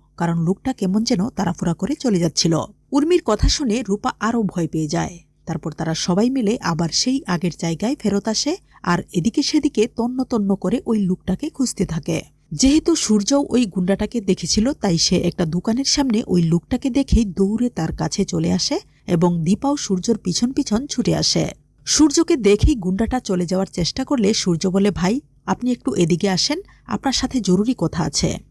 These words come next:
সূর্যর কথা শুনেই লোকটা পালিয়ে যেতে চাইলে সূর্য তাকে ধরে ফেলে এবং রাস্তার পাশে নিয়ে আসে। সূর্য বলে, "বল, কে তুই? তোকে কে পাঠিয়েছিল এই কাজটা করতে?"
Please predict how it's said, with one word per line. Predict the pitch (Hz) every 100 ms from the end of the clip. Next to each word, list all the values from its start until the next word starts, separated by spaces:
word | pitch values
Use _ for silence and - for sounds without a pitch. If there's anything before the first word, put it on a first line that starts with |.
| _ -
সূর্যর | 285 294 339 -
কথা | 214 269
শুনেই | - 311 233 233
লোকটা | 190 - 240
পালিয়ে | 196 170 180 196
যেতে | 240 285
চাইলে | 269 277 226 233
সূর্য | - 180 175
তাকে | 170 - 220
ধরে | - 170 170
ফেলে | 208 262 440
এবং | 185 156 175
রাস্তার | 165 165 - 254
পাশে | - - 233
নিয়ে | 294 214 165
আসে। | 151 - 160 - - _ _ -
সূর্য | - 302 339
বলে, | 320 320
"বল, | 254 185 226 302 _ -
কে | 262
তুই? | - 165 - - _ -
তোকে | 180 175
কে | - 269
পাঠিয়েছিল | 269 220 - 165 - 190 240
এই | 220
কাজটা | 196 170 - 160
করতে?" | 170 - 156